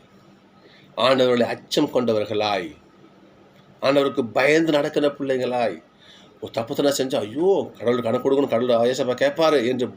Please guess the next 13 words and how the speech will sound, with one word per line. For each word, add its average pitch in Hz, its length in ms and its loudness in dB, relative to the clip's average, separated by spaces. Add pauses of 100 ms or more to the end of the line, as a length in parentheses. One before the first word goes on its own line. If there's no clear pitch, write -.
பயந்து 202 440 2
வாழ்கின்ற 117 400 0
வாழ்க்கை 117 240 -4
இருக்கிறது 110 180 -6
பார்த்தீங்களா? 110 320 -2 (360)
அதுதான் 120 420 2
ஆண்டவருக்கான 107 480 -4
ஞான-, 110 360 -4
ஞானத்தோடு 120 380 -2
கூடிய 92 220 -6
வாழ்க்கை. - 320 -16 (1120)
சகோதர 117 340 -2
சகோதரிகளே, 120 400 0